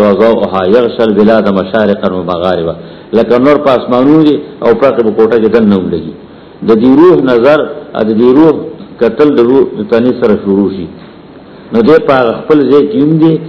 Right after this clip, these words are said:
او ربط یې د هغې سره هم دی. هلته روح سره چې دغه تنې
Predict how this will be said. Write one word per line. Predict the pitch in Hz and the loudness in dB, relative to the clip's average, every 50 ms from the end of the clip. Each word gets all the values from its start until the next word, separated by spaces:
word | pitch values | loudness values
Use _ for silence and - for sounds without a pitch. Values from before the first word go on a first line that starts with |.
| - - - - | -16 -16 -8 -4
او | 110 113 117 120 | 0 2 2 2
ربط | 139 135 127 120 104 | 2 2 2 0 0
یې | 110 107 | 0 0
د | 110 107 | 0 2
هغې | 104 110 110 110 | 2 0 0 0
سره | 107 101 95 95 | -2 -2 -2 -2
هم | 85 82 78 | -2 -4 -8
دی. | 78 76 - - - - - - - 113 | -12 -14 -16 -18 -20 -20 -18 -8 -4 -2
هلته | 120 107 - 127 127 139 | -2 0 2 2 4 4
روح | 165 165 147 - | 4 4 2 2
سره | 139 139 135 117 104 | 2 0 0 0 -2
چې | 135 135 123 - - - - | -2 -2 -2 -4 -4 -6 -4
دغه | 113 110 117 - - | -4 -2 -2 -2 -2
تنې | 120 123 143 156 | 0 0 2 0